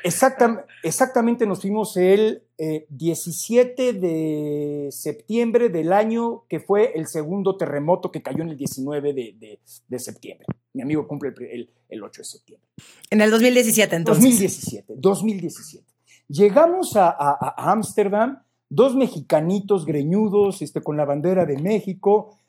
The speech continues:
Speaker 1: La verdad, mi psiquiatra, mi doctor de cabecera, mi enciclopedia se llama Mick Jagger.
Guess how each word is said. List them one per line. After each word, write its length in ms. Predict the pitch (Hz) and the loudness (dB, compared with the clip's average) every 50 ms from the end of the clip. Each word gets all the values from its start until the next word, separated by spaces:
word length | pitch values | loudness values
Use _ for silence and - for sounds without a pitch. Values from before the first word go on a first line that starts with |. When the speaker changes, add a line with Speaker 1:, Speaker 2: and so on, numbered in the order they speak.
| _ _ _ | _ _ _
Speaker 1:
La 200 | - - 160 160 | -2 2 2 4
verdad, 320 | 165 170 170 170 208 226 190 | 4 4 4 4 4 4 2
mi 120 | 214 202 | 0 -4
psiquiatra, 840 | - - 156 135 - 175 185 185 180 180 185 190 190 190 190 190 185 | -6 -8 -12 -8 0 2 4 6 4 4 2 0 2 4 4 2 2
mi 720 | 180 165 156 151 151 147 147 147 147 143 143 139 135 135 | 0 -4 -4 -4 -6 -6 -6 -6 -6 -4 -4 -4 -6 -6
doctor 680 | 120 113 135 135 - - _ _ - 180 180 185 185 175 | -8 -6 -8 -8 -8 -10 _ _ 2 4 6 6 4 2
de 140 | 170 160 - | 0 -2 -2
cabecera, 960 | - 139 135 135 131 - - - 180 180 180 180 175 180 175 175 175 175 - _ _ _ _ _ _ _ | 0 -2 -2 -2 -4 -6 -2 0 2 2 2 4 4 4 4 4 2 0 -4 _ _ _ _ _ _ _
mi 240 | - 147 156 156 151 | -8 -4 -2 -2 -2
enciclopedia 760 | 147 143 - 156 135 - 151 143 143 - 190 180 175 180 180 165 | -2 -4 -6 -8 -6 -4 -4 -2 0 2 2 2 2 2 0 0
se 160 | - - 131 | -2 -2 -2
llama 260 | 143 156 156 160 151 | 0 0 2 2 0
Mick 180 | 156 165 156 135 | -2 -2 -4 -2
Jagger. 440 | 131 180 185 180 165 131 117 110 | 2 4 4 4 4 0 -4 -10